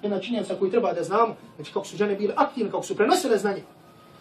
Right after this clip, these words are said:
I došli su ajeti, Allah dželle šanu objavio iznad sedam nebesa, ajeti u kojima se govori o tome da je Aiša radijallahu ta'ala anha čista. A to je šta? Znači, čitava ona stranica govori o potvari. إن الذين جاءوا بالإفك عصبة منكم، znači oni koji su došli sa potvorom teško njima,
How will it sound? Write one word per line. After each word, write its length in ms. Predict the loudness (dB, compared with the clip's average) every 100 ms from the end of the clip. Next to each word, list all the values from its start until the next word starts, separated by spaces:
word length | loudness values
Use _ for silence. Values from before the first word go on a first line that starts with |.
| -20 _ -20 _ 0
I 240 | 4 4 4
došli 280 | 0 2 -2
su 140 | -2
ajeti, 600 | 2 2 2 2 2 2 2
Allah 260 | 2 2 0
dželle 120 | -2
šanu 240 | -2 -4
objavio 320 | 0 0 0
iznad 200 | -4 -4
sedam 240 | -4 -4 -2
nebesa, 440 | 0 0 0 -4 0
ajeti 360 | 2 2 0
u 40 | 0
kojima 280 | 2 2
se 140 | -4 4
govori 280 | 4 6 4
o 40 |
tome 260 | 2 0 0
da 80 |
je 100 | 0
Aiša 180 | 0 -2
radijallahu 400 | 0 2 2 2
ta'ala 160 | 0 0
anha 200 | 0 0
čista. 340 | 0 -4 -6 -14 -20 -20 -20 -20 -20 -20 -20 -20 -20 -20 -10
A 120 | -2 6
to 120 | 6
je 60 |
šta? 260 | 6 0 -2 -8
Znači, 220 | -6 -4 0
čitava 300 | 2 2 2
ona 160 | -2
stranica 400 | -2 0 0 0
govori 340 | 2 4 4 2
o 160 | -2 0 0
potvari. 420 | 0 0 -8 -14 -20 -20 -20 -20 -20 -20 -8 4
إن 160 | 6 6
الذين 420 | 4 2 0 2
جاءوا 320 | 4 4 4
بالإفك 380 | -4 -6 -8 -4
عصبة 440 | -2 -2 -2 -2 -2
منكم، 220 | -2 0
znači 220 | 2 4
oni 160 | 2 2
koji 160 | 0
su 100 | 2
došli 240 | 2 2 -4
sa 120 | 0
potvorom 420 | 0 2 -2 2
teško 340 | 2 2 0
njima, 220 | -4 -4